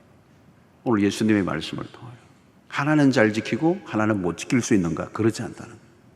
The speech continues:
딱 연결돼서. 이게 한 팩입니다, 한 팩. 하나를 잘 지키면 다른 하나도 잘 지키게 됐다는 거예요. 그게 하나님을 사랑하는 사람이라면 이웃도 잘 사랑하는 사람이에요.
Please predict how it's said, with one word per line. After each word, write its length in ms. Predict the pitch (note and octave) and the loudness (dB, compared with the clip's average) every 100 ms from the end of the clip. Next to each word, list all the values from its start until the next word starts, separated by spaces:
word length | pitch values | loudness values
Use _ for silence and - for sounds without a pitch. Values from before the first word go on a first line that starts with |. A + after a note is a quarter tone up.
| _ _ - _ _ | _ _ -20 _ _
딱 280 | - - - - | -10 -10 -10 -2
연결돼서. 640 | G#2 B2+ G2+ - - - _ _ _ _ _ _ _ _ _ _ _ _ | -2 -2 -6 -10 -18 -20 _ _ _ _ _ _ _ _ _ _ _ _
이게 120 | B2 A#2 | -6 -4
한 240 | A#2+ C#3 | -2 -4
팩입니다, 500 | - F3+ C3+ C3+ C3 | 0 -2 0 -6 -6
한 160 | - C#3+ | -10 -10
팩. 160 | - - _ _ - _ _ _ - _ _ _ _ _ _ _ _ _ _ - - | -16 -18 _ _ -20 _ _ _ -20 _ _ _ _ _ _ _ _ _ _ -20 -20
하나를 420 | - E3+ G3 A3 A3 | -2 4 4 4 2
잘 220 | C#3+ B2+ | 2 2
지키면 460 | C#3 - D#3 F3 | 2 0 2 2
다른 280 | C#3+ G#2+ C3+ | -2 -2 -2
하나도 340 | C3 A2+ G#2+ F#2+ | -2 -2 -4 -6
잘 220 | - F2+ | -10 -14
지키게 300 | D3 D3 G#2 | -12 -10 -8
됐다는 340 | - - - | -10 -16 -20
거예요. 120 | - _ _ _ _ _ _ _ _ | -20 _ _ _ _ _ _ _ _
그게 120 | D3 | -10
하나님을 540 | C3 G3 G3 G3+ G3+ | -4 0 2 4 2
사랑하는 640 | G3 - C3+ E3 F#3 G#3 G#3+ | 0 -4 -2 2 2 2 2
사람이라면 720 | D#3 B2 A#2+ G#2+ G#2+ C#3+ C#3+ | 2 2 2 0 0 -2 2
이웃도 540 | D#3 C#3+ - D3+ D#3+ - - - - _ | 2 2 -2 -4 -4 -8 -20 -20 -20 _
잘 460 | - - - - C4 | -20 -16 -14 -4 -4
사랑하는 480 | - F3 F#3 G3 G#3 | -4 -6 -2 0 -2
사람이에요. 400 | - C#3 G#2 | -4 -10 -10